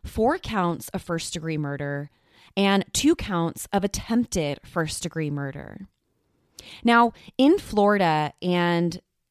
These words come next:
the same as in many other states, this is a really, really serious case. So, not surprisingly, the judge assigned to the case decided that Paul was just too dangerous,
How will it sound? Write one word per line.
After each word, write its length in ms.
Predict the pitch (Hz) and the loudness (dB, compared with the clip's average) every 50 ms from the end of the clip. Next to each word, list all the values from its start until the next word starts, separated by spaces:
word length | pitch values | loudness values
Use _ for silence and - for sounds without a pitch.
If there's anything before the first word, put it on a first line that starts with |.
| _ _ - | _ _ -4
the 80 | 214 208 | -4 -4
same 340 | - - 214 202 208 208 | -2 0 0 2 2 2
as 160 | 202 190 190 185 | 2 2 2 2
in 220 | 180 175 175 175 | 2 2 2 2
many 300 | 175 180 180 185 185 - - | 2 4 4 2 2 2 0
other 260 | 160 170 170 185 185 | 0 0 2 2 0
states, 640 | 185 - - - 156 147 151 - - - - - - _ _ _ _ _ _ _ - | 0 -4 -6 -8 -8 -8 -10 -12 -14 -16 -16 -16 -18 _ _ _ _ _ _ _ -6
this 140 | - 233 262 | -4 -2 -2
is 120 | 359 359 | 0 2
a 140 | 508 440 339 | 2 2 2
really, 600 | 214 175 156 165 180 180 175 175 190 202 214 - - - | 0 -2 -4 -2 0 0 0 0 -2 -4 -6 -6 -10 -12
really 460 | 151 - 165 160 160 160 165 165 - - | -8 -6 -4 -2 -2 -2 -2 -4 -6 -8
serious 600 | - - - 156 147 151 151 151 160 170 - - | -10 -10 -10 -8 -6 -6 -4 -4 -4 -6 -6 -8
case. 680 | - - 220 294 269 180 - - - - - - - - _ _ _ _ _ _ _ _ _ _ _ _ - | -8 -4 -4 -2 -2 -4 -6 -10 -14 -14 -14 -16 -18 -20 _ _ _ _ _ _ _ _ _ _ _ _ -12
So, 400 | - - - 233 226 220 - - _ _ _ _ - | -2 2 4 4 4 4 2 -2 _ _ _ _ 0
not 360 | 190 208 208 226 - - - | 2 2 4 2 0 -2 -6
surprisingly, 1000 | - - 220 - - 175 170 180 196 196 208 196 185 170 170 156 151 147 143 - - _ _ - | -6 -4 -2 -2 0 2 2 2 2 2 2 0 0 0 0 -2 -2 -4 -6 -8 -10 _ _ -8
the 380 | 180 170 196 180 175 170 143 - | -2 0 2 2 2 2 0 0
judge 360 | - 208 214 226 294 - - | 0 2 2 2 2 0 -2
assigned 420 | 175 - - 180 170 170 175 175 | -4 -4 -4 -2 0 0 0 -2
to 100 | - 180 | -2 -4
the 100 | 165 165 | -6 -8
case 360 | - - 170 160 160 160 - | -8 -8 -8 -6 -6 -8 -8
decided 600 | - 170 160 - 151 143 147 156 156 151 147 151 | -10 -10 -10 -6 -4 -4 -2 -2 -2 -4 -4 -4
that 300 | - 151 151 151 147 - _ _ _ _ _ _ _ _ _ - | -4 -4 -4 -4 -4 -6 _ _ _ _ _ _ _ _ _ -2
Paul 340 | - - 214 226 302 392 | 0 2 2 2 2 2
was 220 | 359 302 269 196 - | 2 0 0 0 0
just 320 | - 180 190 - - - | 0 0 0 -2 -4 -6
too 180 | - - 190 165 | -4 -4 -4 -4
dangerous, 800 | - 131 143 160 170 160 139 95 - - - - - - - - | -4 -4 -4 -2 -2 -4 -4 -8 -10 -14 -12 -10 -10 -10 -10 -12